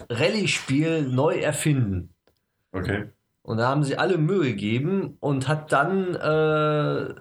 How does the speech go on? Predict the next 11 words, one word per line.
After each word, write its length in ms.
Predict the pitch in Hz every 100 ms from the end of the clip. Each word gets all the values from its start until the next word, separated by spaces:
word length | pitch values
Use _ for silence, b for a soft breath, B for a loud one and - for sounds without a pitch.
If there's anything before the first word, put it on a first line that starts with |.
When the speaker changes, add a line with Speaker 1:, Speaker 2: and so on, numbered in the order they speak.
| _ _ _ -
Speaker 1:
erzählt, 640 | - 131 - 139 175 175 151
dass, 500 | 143 143 - - -
äh, 560 | - 131 135 131 135 123 110
die 360 | - 120 101
Welt 640 | 113 165 262 339 - - - -
eine 240 | 135 131
Open-World-Welt 840 | 160 151 127 170 202 - 107 107 -
ist 400 | 117 - - -
bei 140 | 104
Dakar 640 | 107 104 107 104 151 170 -
achtzehn 680 | - - - 190 294 B